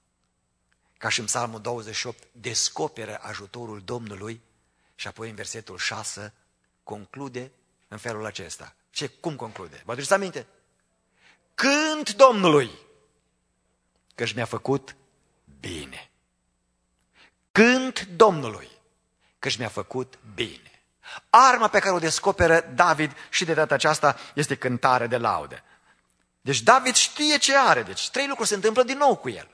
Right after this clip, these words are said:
El știe ce are. Cântări.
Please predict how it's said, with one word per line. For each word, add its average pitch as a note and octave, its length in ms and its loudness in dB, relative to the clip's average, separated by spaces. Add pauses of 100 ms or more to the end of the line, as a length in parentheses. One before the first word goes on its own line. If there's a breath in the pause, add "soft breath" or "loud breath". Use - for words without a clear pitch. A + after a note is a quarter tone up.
(460 loud breath)
El D3+ 180 0
știe B3+ 360 2
ce B3+ 220 0
are. B3 460 2 (240)
Cântări. A3 680 -4